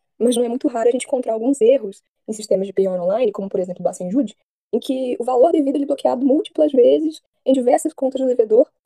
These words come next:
infringindo, assim, essa segunda premissa da responsabilidade patrimonial, né? Então, às vezes, o Estado vai além do que ele poderia.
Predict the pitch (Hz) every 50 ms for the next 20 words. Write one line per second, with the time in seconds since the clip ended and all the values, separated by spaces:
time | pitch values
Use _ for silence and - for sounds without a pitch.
0 | _ _ - 262 - 302 294 254 254 262 277 - - 247 294 330 _ _ 294 302
1 | 302 320 233 247 277 - - 277 247 226 214 - 208 220 214 220 - - 220 208
2 | 202 196 190 - 196 - - 220 233 233 190 185 185 _ _ _ _ _ - 226
3 | 226 220 - 226 233 247 240 233 - _ _ - 202 196 208 214 220 233 233 -
4 | 214 208 214 214 220 233 - 220 214 220 233 226 - _ _ _ - - 202 196
5 | - 202 196 - 190 190 190 185 175 175